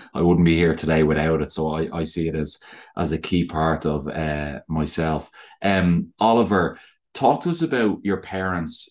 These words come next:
Obviously, it sounds like a military background. Um, would they have been entrepreneurial, or would it just, where did that spark come from?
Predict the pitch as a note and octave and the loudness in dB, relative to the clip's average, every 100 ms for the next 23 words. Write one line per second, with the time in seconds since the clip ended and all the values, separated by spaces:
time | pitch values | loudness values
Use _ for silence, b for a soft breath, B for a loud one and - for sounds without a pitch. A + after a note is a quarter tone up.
0 | - G2 F#2 - G2 F#2 - F#2 F2 E2+ | -4 -2 -2 -2 0 0 0 0 0 -2
1 | E2+ E2 F2+ F2+ - E2+ D2+ E2 E2+ F#2+ | -2 0 0 0 -2 -6 -4 -6 -6 -2
2 | E2+ D#2 D2 - B B - F#2+ E2+ D#2+ | 0 0 -2 -8 B B -4 0 2 2
3 | D#2+ D#2+ - _ _ _ G#2+ A2 G2+ A#2+ | 0 -4 -8 _ _ _ 2 2 4 2
4 | C#3 D#3 C#3+ A#2+ G2+ A2 - F#2+ F#2+ F#2+ | 4 2 2 0 2 -2 -2 -8 -4 -2
5 | A#2+ B2+ G#2+ F#2+ F#2+ F2+ F2+ D#2+ - F2+ | -2 -2 -2 -2 -2 -2 -4 -6 -8 -8
6 | - - - - G2 G2+ G2+ F2+ - - | -6 -8 -12 0 4 6 4 2 0 0
7 | F2 E2 - F2 D#2 D#2+ C#2+ | 0 0 -2 -2 -2 -4 -6